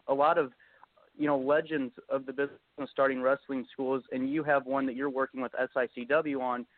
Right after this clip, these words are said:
called the Ace Wrestling Academy in, in East, uh, Cardinlette, Illinois. How does that, how does that process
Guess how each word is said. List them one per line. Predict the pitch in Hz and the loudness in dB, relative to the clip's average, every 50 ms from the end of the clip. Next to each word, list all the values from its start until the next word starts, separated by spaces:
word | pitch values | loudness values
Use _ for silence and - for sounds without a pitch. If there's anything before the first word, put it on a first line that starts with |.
| _ _ _ | _ _ _
called | - 143 135 | -2 -2 0
the | 139 - | 0 -2
Ace | 123 143 139 - 143 | -4 -4 -4 0 0
Wrestling | 139 139 - _ 147 135 123 | 0 0 0 _ -6 -6 -6
Academy | 120 - 127 123 123 123 123 123 120 | -6 -2 -2 0 0 0 -2 -6 -6
in, | 120 120 | -8 -8
in | - 127 127 131 | -6 -6 -6 -4
East, | 127 127 - _ _ _ - - - - - | -6 -6 -10 _ _ _ -20 -20 -16 -2 2
uh, | 123 123 113 117 - | 2 2 2 0 0
Cardinlette, | - 139 135 131 131 127 127 127 120 - _ _ _ - | 2 2 2 2 0 0 0 0 0 -2 _ _ _ -4
Illinois. | 127 123 117 123 131 143 143 131 - - | -4 -2 -2 0 0 2 2 0 0 -2
How | 143 151 165 | 0 0 2
does | 208 214 180 147 | 2 0 0 0
that, | 165 165 151 143 - - _ - | 2 4 4 2 2 -2 _ -12
how | - - 160 165 208 | -4 0 0 2 2
does | 208 170 | 0 0
that | 156 143 - - | 0 -2 -2 0
process | - 143 147 147 - 143 135 | 0 2 2 2 0 -4 -6